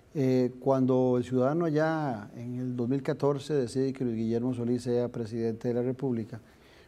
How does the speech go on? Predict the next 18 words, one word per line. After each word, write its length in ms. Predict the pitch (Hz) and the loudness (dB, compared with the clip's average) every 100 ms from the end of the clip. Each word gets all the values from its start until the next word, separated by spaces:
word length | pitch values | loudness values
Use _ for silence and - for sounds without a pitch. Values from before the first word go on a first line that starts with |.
| - | -6
pues 160 | 135 | -2
una 100 | 131 | 2
de 60 | 147 | 2
las 160 | 147 135 | 0 0
ilusiones 400 | 120 123 131 127 | -2 0 0 0
que 100 | 127 | -4
marcaba 480 | 117 110 120 123 | -4 -2 0 2
el 80 | 131 | 0
ciudadano 480 | 127 123 117 120 139 - - - - - _ | 0 -2 0 0 -2 -6 -18 -20 -20 -20 _
era 360 | 127 123 135 131 | 0 2 2 0
cambiar 680 | 123 117 120 135 151 117 - | -2 0 2 4 2 -2 -8
de 140 | 127 | -8
alguna 260 | 123 123 131 | -4 0 0
manera 320 | 131 123 131 | 2 2 0
la 80 | 123 | 0
forma 340 | 120 120 123 | -2 0 0
de 60 | 123 | 0
gobernar, 560 | 127 127 120 123 123 | 2 2 0 -2 -6